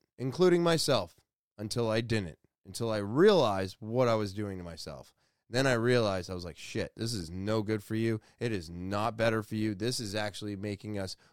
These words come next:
more hooked than we ever have been." That's when I turned. I took a turn. For, you know, I, that's when I turned the corner. So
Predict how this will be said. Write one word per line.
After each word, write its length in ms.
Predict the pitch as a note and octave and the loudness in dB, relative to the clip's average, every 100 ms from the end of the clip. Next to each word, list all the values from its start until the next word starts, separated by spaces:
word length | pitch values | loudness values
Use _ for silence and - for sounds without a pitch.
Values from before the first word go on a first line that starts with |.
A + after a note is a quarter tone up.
| - | -10
more 520 | G2 A2+ B2+ D3 C3 - | -2 0 2 2 -2 -2
hooked 440 | D#3 C3+ F#2+ - - _ _ | 4 4 2 -6 -20 _ _
than 100 | A#2+ | -6
we 160 | A#2+ A2 - | -4 -6 -2
ever 320 | A#2+ A2 F#2 | 0 2 -2
have 280 | E2 D2+ - | -4 -12 -12
been." 220 | C#2+ A#1+ _ _ _ _ _ _ _ _ E2+ | -12 -14 _ _ _ _ _ _ _ _ -10
That's 380 | F#2+ A2+ A2+ - | -2 0 -2 -4
when 320 | G2+ G2 F2+ - _ _ _ - | -6 -6 -10 -18 _ _ _ -6
I 220 | A2 G#2 | -2 -2
turned. 420 | - F2 C#2+ C2 _ _ _ _ _ _ _ _ _ - | -4 -10 -10 -16 _ _ _ _ _ _ _ _ _ -4
I 220 | G#2 A2 | -2 -2
took 200 | - F#2 | -4 -10
a 60 | E2+ | -10
turn. 320 | D#2+ B1+ - _ _ | -12 -14 -18 _ _
For, 140 | F#2+ F#2 | -12 -10
you 160 | - A2+ | -6 -4
know, 200 | F#2 D#2 | -4 -4
I, 180 | G2+ A2+ | -4 -4
that's 240 | A#2 - | -6 -4
when 140 | B2 | -2
I 100 | A#2 | -2
turned 260 | G#2+ A2 G2 | -2 -4 -6
the 60 | F2+ | -8
corner. 420 | F2+ D#2 C2+ - _ _ _ _ _ _ _ _ _ _ _ _ _ _ - | -10 -12 -14 -20 _ _ _ _ _ _ _ _ _ _ _ _ _ _ -8
So 480 | - C#3+ C3 A#2+ | 0 4 4 0